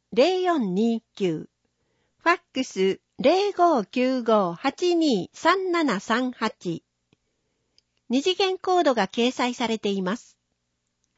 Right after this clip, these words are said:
問い合わせ。亀山市広報秘書グループ。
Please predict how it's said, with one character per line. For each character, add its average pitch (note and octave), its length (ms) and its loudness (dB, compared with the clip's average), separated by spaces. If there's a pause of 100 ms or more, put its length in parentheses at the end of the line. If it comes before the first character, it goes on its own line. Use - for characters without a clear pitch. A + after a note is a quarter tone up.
(160)
問 F4 220 2
い F4 80 2
合 D#4 120 2
わ C#4+ 180 -2
せ。 A#3 420 -4 (520)
亀 F4 260 2
山 E4 300 2
市 G3+ 400 -4 (140)
広 F#4+ 340 2
報 F#3+ 260 4
秘 A#3+ 160 -4
書 F4+ 180 0
グ D#4 140 -2
ル B3+ 240 0
ー - 100 -8
プ。 D#3 240 -2